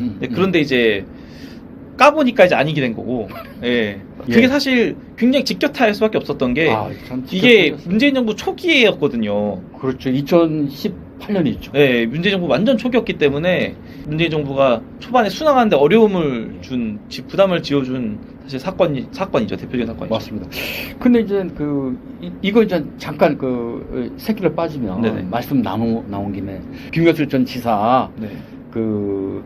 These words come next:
Speaker 1: 기소장에 보면
Speaker 2: 네.
Speaker 1: 문 전 대통령도 언급이 된 걸로 알고 있는데
Speaker 2: 네.
Speaker 1: 거기에 대한 후속 수사나 이런 건 어떻게 돼가는지 혹시 아세요? 지금 중단된 거나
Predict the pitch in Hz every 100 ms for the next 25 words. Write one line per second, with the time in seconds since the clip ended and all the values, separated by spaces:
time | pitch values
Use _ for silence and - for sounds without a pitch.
0 | - 143 185 175 156 127 113 98 95 101
1 | 104 92 110 147 139 135 127 120 - 123
2 | 117 110 110 104 104 98 98 95 165 277
3 | - - - 131 135 202 233 104 139 196
4 | 214 - 104 87 87 113 139 90 - -
5 | 113 143 151 147 320 269 220 180 247 247
6 | - - 240 226 151 131 226 - - -
7 | - - - - - - 226 - 156 165
8 | 160 185 - 180 - 175 - - - -
9 | - - - 262 247 302 330 320 269 240
10 | 240 247